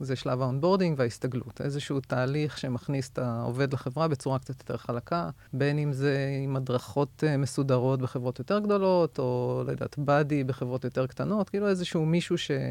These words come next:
אה, מישהו או משהו שעוזרים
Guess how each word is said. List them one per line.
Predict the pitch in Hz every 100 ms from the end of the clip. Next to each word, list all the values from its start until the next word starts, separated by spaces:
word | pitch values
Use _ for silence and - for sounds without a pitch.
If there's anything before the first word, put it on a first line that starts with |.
| - - - -
אה, | 135 131 123 127
מישהו | 135 165 156
או | 135
משהו | 156 160
שעוזרים | 156 135 131 - 139 156 156 151